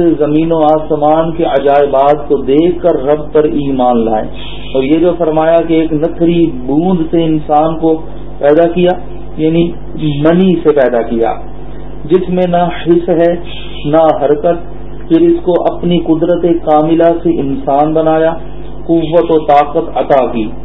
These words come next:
اور شان نزول یہ ہے کہ ابی ابن خلف، ابی ابن خلف کے حق میں یہ آیت نازل ہوئی، جو مرنے کے بعد زندہ ہونے کا انکار کرتا تھا۔ ایک مرتبہ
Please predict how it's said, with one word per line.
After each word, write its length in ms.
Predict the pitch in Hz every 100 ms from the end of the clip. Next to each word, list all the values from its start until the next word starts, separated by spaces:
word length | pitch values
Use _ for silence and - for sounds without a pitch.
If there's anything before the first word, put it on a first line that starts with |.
| - - - - -
اور 100 | 135
شان 280 | 151 160
نزول 420 | 196 196 185 196 190
یہ 160 | 196
ہے 100 | 196 - - - - -
کہ 220 | 185 185 - - 156
ابی 340 | 165 196 202 - -
ابن 280 | 160 160 180 185 180
خلف، 500 | 151 151 185 180 147
ابی 520 | 127 143 160 180 175
ابن 140 | 170
خلف 420 | 170 170 185 190 190
کے 80 |
حق 220 | 170 156 160
میں 140 | 170
یہ 120 | 165
آیت 320 | 151 151 147
نازل 220 | 131 143 147
ہوئی، 200 | 165 170 - - - -
جو 160 | 156 165
مرنے 360 | 160 165 180 165
کے 100 | 170
بعد 280 | 160 170 170 - 156
زندہ 300 | 147 151 165
ہونے 320 | 160 151 156
کا 140 | 160 160
انکار 520 | 156 151 151 160 170
کرتا 360 | 147 131 123 120
تھا۔ 160 | 120 113 - - - - -
ایک 220 | 135 156
مرتبہ 400 | 160 156 170 165